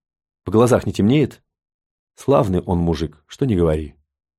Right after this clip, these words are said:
Пусть даже и работает в службе безопасности. "Все в порядке, Александр Олегович". Данилов кивнул и вновь протянул мне флягу. "По последней.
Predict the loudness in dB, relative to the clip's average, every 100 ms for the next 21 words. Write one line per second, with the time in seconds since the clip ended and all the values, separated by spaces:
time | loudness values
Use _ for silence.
0 | _ -2 0 0 2 0 2 2 2 0
1 | 0 -2 -4 -2 -2 0 -2 -2 -2 0
2 | -2 -4 -16 -14 -14 -14 _ _ _ _
3 | _ 0 2 2 2 4 2 0 -4 -2
4 | -2 -2 -2 -2 -2 0 0 -2 -4 -8
5 | -16 _ _ _ _ _ _ _ -4 2
6 | 4 4 2 0 0 2 2 2 2 2
7 | 4 2 0 -2 2 2 4 4 2 2
8 | 2 2 0 -4 _ _ _ _ _ _
9 | _ _ _ _ -2 0 0 2 0 0
10 | -2 -6